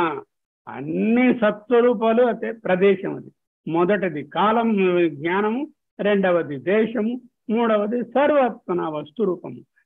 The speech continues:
ఏ దేశకాల వస్తు రూపములు ఉన్నాయి కదా, జ్ఞానమే కాలము, కాలమే జ్ఞానము. సర్వజ్ఞేన, సర్వగతేన, సర్వాత్మన. దేశకాల వస్తు పరిచ్ఛిన్నము లేకుండా అన్ని జ్ఞా-,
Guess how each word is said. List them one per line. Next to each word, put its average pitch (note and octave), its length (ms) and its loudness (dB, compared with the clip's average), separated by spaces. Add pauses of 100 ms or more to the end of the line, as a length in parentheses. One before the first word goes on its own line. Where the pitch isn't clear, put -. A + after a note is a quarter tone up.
(140)
ఏ F#3 400 4
దేశకాల F#3+ 720 0
వస్తు E3+ 340 -2
రూపములు F3 460 -2
ఉన్నాయి F#3+ 260 0
కదా, F3 160 -4
జ్ఞానమే D#3+ 520 -4 (120)
కాలము, F#3 420 -2
కాలమే D#3 360 -8
జ్ఞానము. C3+ 500 -10 (420)
సర్వజ్ఞేన, F#3 720 2 (500)
సర్వగతేన, A#3 760 0 (440)
సర్వాత్మన. E3+ 720 -4 (440)
దేశకాల E3+ 760 0
వస్తు F3 360 -2
పరిచ్ఛిన్నము F3 800 -2
లేకుండా C#3 640 -6 (720)
అన్ని E3+ 1080 -2
జ్ఞా-, A#2 380 -16